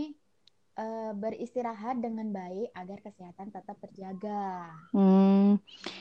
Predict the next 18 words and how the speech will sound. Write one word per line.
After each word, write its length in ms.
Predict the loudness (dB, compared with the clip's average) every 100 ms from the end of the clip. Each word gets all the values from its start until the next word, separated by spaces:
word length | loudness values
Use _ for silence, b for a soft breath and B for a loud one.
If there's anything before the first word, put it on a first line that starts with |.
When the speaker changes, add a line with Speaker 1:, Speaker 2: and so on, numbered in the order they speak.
| B 10
Speaker 2:
iya 240 | 12 12
bener 240 | 8 2
banget. 400 | 4 4 4 0 -4 b b b b b _ _ _ _ 6
Jadi 320 | 8 8 8
selama 560 | 10 10 10 8 6 4
pandemi 480 | 2 2 -2 -4
ini 320 | -4 -2 -2 -4 _ _ _ _ _ _ -4
ngaku 280 | 0 4 6
deh 180 | 8 8 6
siapa 400 | 6 8 8 6
yang 320 | 4 0 -2
masih 320 | -4 -4 -6
sering 320 | -2 -2 0
begadang, 640 | 4 6 6 6 2 4 4
padahal 320 | 6 6 6
nggak 160 | 4
ngerjain 480 | 4 -2 0 0 2
tugas, 560 | 2 4 8 10 10